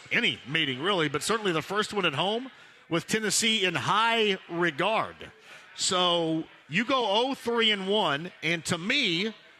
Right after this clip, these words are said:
that may end up forcing the hand of Jim Irsay to do something for the first time Jim Irsay running this team, uh, has had to do. And I, I really don't, I don't wanna see that. But you just come to a point where what else do you got?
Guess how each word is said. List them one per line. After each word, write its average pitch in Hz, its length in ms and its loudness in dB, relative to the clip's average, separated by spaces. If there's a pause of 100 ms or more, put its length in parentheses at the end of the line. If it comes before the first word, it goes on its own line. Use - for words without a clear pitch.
(160)
that 196 180 0
may 190 240 0
end 190 140 -2
up 185 140 -2
forcing 190 580 -2
the 143 100 2
hand 180 380 0
of 135 100 -2
Jim 160 220 -2
Irsay 139 600 0 (680)
to 160 80 0
do 160 180 0
something 147 580 -4 (140)
for 160 80 -6
the 143 80 -2
first 160 280 -2
time 147 240 2
Jim 151 180 0
Irsay 143 580 0
running 165 380 0
this 127 180 -2
team, 113 400 -6 (540)
uh, 131 60 -2 (100)
has 147 200 0
had 160 240 0
to 147 60 -4
do. 185 300 -2 (100)
And 175 120 2
I, 269 200 2
I 196 100 2
really 269 260 0
don't, 240 260 0
I 226 60 0
don't 311 120 -2
wanna 302 160 2
see 302 220 2
that. 180 180 0 (440)
But 180 160 0
you 214 120 0
just 262 200 0
come 254 180 0
to 247 120 2
a 180 40 0
point 233 440 0
where 180 360 2 (340)
what 214 200 0
else 254 180 0
do 233 120 -2
you 214 120 2
got? 202 300 0